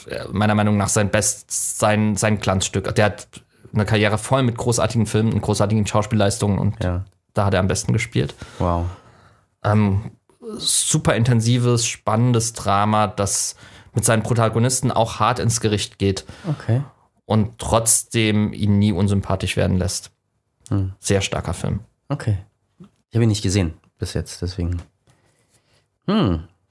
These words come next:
Speaker 2: Okay. Äh, mein Platz zwei wäre dann Erin Brockovich.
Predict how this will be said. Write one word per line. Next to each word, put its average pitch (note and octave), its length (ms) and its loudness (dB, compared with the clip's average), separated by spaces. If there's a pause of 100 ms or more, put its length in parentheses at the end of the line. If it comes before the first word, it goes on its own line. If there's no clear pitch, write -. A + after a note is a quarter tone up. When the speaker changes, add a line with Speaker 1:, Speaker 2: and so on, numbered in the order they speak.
(420)
Speaker 2:
Okay. A3+ 480 0 (840)
Äh, A2 680 4
mein G2+ 340 2
Platz - 340 0
zwei D#2+ 800 2 (600)
wäre F2+ 720 2
dann A#2 640 2 (560)
Erin G#2+ 340 4
Brockovich. - 720 -2